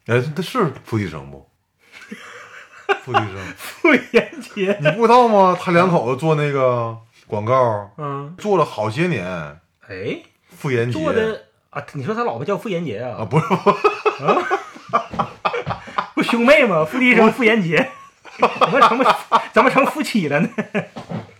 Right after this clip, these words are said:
Speaker 2: 你说这我好像有点想起来了。
Speaker 1: 他老婆叫任静儿还是什么？反正是两口子做的。
Speaker 2: 啊。
Speaker 1: 对。
Speaker 2: 那谁，那谁是傅炎洁？<laughs> 你说清楚傅炎洁是谁？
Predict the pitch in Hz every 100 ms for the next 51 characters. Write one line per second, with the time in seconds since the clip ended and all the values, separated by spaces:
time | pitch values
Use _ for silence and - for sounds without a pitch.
0 | - - - - - - - 151 147 240
1 | 302 302 - 160 240 220 277 185 131 143
2 | 160 175 262 139 131 185 240 262 147 143
3 | 196 320 381 330 - 123 135 123 127 120
4 | 120 156 233 196 214 175 117 156 156 156
5 | 151 107 87 - 135 - 240 - - 160
6 | 196 185 180 196 175 175 196 240 254 190
7 | 180 160 190 - 254 - - 320 - 311
8 | - - _ _ 480 - 269 285 247 233
9 | 277 277 285 214 277 269 240 247 285 220
10 | 175